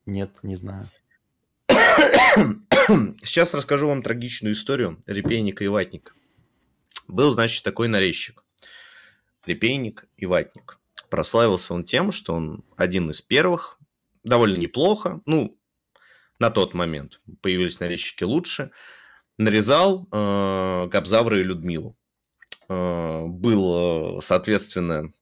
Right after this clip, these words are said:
Speaker 2: участником этих стримов, в смысле, там, как объект ненависти Людмилы. То есть не сидел на самих стримах,
Speaker 1: Мгм.
Speaker 2: да, но из-за того, что нарезал, имел определённую,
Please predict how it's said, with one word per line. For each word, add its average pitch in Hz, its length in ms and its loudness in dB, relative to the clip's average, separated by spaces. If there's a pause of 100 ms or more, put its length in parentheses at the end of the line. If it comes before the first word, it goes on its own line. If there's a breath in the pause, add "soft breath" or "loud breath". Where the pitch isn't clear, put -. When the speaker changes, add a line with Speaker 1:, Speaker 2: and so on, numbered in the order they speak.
(120)
Speaker 2:
участником 107 720 0
этих 92 220 -4
стримов, 156 460 -2
в - 60 -8
смысле, 110 480 0
там, 87 360 0
как - 280 -2
объект 117 380 0
ненависти 117 460 2
Людмилы. 104 440 0
То - 100 -10
есть - 120 -8
не 92 80 -4
сидел 190 320 2
на 113 180 4
самих 107 360 0
стримах, 82 400 -4
Speaker 1:
Мгм. 95 60 -2
Speaker 2:
да, 151 200 2 (420 loud breath)
но 147 300 6
из-за 113 180 2
того, 131 160 4
что 127 160 -2
нарезал, 165 640 2 (140)
имел 127 360 2
определённую, 120 1000 0